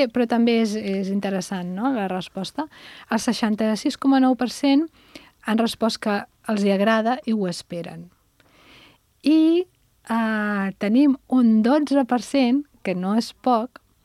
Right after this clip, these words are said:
que diuen que els hi suposaria un problema. De fet, això també n'hem parlat amb tu a vegades, eh, fora micro, que és una cosa que a vegades ens passa, no? Allò que,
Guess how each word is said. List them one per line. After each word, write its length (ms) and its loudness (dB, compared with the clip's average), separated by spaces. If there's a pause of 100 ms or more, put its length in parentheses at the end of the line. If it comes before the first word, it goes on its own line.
(500)
que 320 0
diuen 480 0
que 120 -4
els 120 0
hi 60 0
suposaria 560 -2
un 100 -2
problema. 540 -10 (1300)
De 120 -2
fet, 200 -4
això 420 0
també 260 -2
n'hem 140 -4
parlat 340 -6
amb 140 -6
tu 140 -6
a 80 -6
vegades, 840 -4
eh, 280 -6
fora 240 -6
micro, 560 -2 (400)
que 80 -4
és 80 0
una 140 0
cosa 300 -2
que 120 -6
a 160 -4
vegades 560 -8
ens 240 -8
passa, 540 -12 (340)
no? 240 -12 (240)
Allò 400 -2 (240)
que, 340 -4